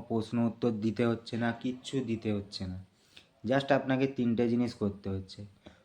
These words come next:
তো দেরি না করে তাড়াতাড়ি আমার চ্যানেলটাকে সাবস্ক্রাইব করুন, লাইক করুন আর কমেন্টে অ্যাড লিখে দিন। আর বন্ধুরা, আমি এখন হয়তো ছোট ছোট আপনাদেরকে গিফট দিচ্ছি,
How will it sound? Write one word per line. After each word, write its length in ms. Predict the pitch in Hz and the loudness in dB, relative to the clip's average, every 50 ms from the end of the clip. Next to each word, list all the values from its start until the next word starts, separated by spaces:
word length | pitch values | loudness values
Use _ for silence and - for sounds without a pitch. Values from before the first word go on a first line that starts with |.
| _ _ - | _ _ -2
তো 60 | 117 110 | -2 0
দেরি 340 | 104 101 117 123 127 131 139 | 0 2 2 4 6 6 6
না 140 | 135 139 135 135 | 6 6 4 4
করে 200 | 135 139 135 139 135 | 4 4 4 4 4
তাড়াতাড়ি 480 | 135 120 117 120 120 117 127 123 123 123 120 | 4 4 6 6 6 4 2 0 2 2 2
আমার 200 | 120 120 120 117 | 2 2 0 -2
চ্যানেলটাকে 580 | - - 113 113 113 113 104 117 117 117 117 113 | -2 -4 -2 0 0 -2 -2 -2 -2 0 0 -2
সাবস্ক্রাইব 560 | 110 - 107 101 101 - - - 120 120 113 110 | -2 -2 -4 -4 -4 -4 -4 -2 -2 -2 -2 -4
করুন, 260 | - 120 120 123 123 117 107 | -4 -4 -2 0 0 0 0
লাইক 260 | 104 104 110 113 110 - | 0 0 0 -2 -4 -4
করুন 240 | - 120 117 120 120 | -4 -2 -2 0 0
আর 120 | 113 113 110 | 0 -2 -4
কমেন্টে 520 | - - 104 101 104 110 113 117 104 131 123 | -6 -4 -4 -2 0 0 0 0 2 2 2
অ্যাড 280 | 113 110 110 110 110 107 104 101 | 2 2 0 -2 -2 -4 -4 -2
লিখে 220 | 104 98 95 - 98 | -4 -4 -2 -4 -6
দিন। 200 | 92 95 98 98 101 - _ _ _ _ _ _ _ _ _ _ _ - _ _ - - - - - | -6 -4 -8 -8 -10 -14 _ _ _ _ _ _ _ _ _ _ _ -20 _ _ -20 -20 -20 -12 -4
আর 140 | 117 120 123 120 | -2 0 0 2
বন্ধুরা, 400 | 123 131 131 127 127 135 135 131 | 2 2 4 4 6 6 6 6
আমি 240 | 123 123 127 131 131 | 6 4 4 4 6
এখন 300 | 127 123 120 - 139 139 131 | 6 4 4 4 2 2 2
হয়তো 240 | 127 131 123 - 135 131 | 2 0 2 2 2 2
ছোট 260 | - - 123 110 131 | 2 0 -2 0 0
ছোট 240 | 127 127 131 120 127 | 0 0 0 2 4
আপনাদেরকে 600 | 127 120 113 113 120 127 117 123 120 113 - 127 120 | 4 4 4 4 2 0 2 2 0 0 0 0 0
গিফট 280 | 110 110 120 110 107 | 2 2 0 0 0
দিচ্ছি, 400 | 101 110 120 113 - - - 127 | 0 2 2 2 2 0 -4 -4